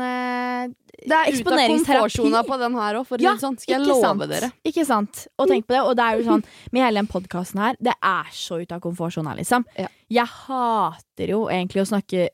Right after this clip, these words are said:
Speaker 1: om så, liksom, dype ting og følelser, og liksom skulle berette ut
Speaker 2: Mm.
Speaker 1: om alt og ingenting, liksom. Men jeg tenker det er så nødvendig å liksom bare la,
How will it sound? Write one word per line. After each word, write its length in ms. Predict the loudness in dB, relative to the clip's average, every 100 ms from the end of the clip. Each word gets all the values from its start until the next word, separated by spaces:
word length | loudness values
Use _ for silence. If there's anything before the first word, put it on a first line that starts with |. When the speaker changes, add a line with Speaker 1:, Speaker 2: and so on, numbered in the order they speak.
| -2
Speaker 1:
om 160 | -4
så, 280 | -2 -2 0 0
liksom, 240 | 0 -2
dype 380 | -4 -4 -6 -8
ting 220 | -8 -6
og 100 | -6 -2
følelser, 600 | -2 -2 -4 -2 0 0
og 100 | 0
liksom 240 | -2 -4
skulle 220 | -4 -4
berette 400 | 0 2 2 2 -2 _ _ -2
ut 400 | 0 0 -2 0
Speaker 2:
Mm. 100 | 0
Speaker 1:
om 140 | 0
alt 260 | 0 -2 -2
og 60 |
ingenting, 360 | -2 -4 -6 -8
liksom. 340 | -6 0 0 2
Men 160 | 0 2
jeg 80 | 0
tenker 220 | 0 0
det 100 | 0
er 220 | 0 0
så 320 | -4 -6 -6
nødvendig 1040 | -2 -2 -2 -2 -2 -2 -4 -4 0 0 0
å 120 | 0 2
liksom 300 | 2 2 0
bare 220 | 0 2
la, 260 | 2 2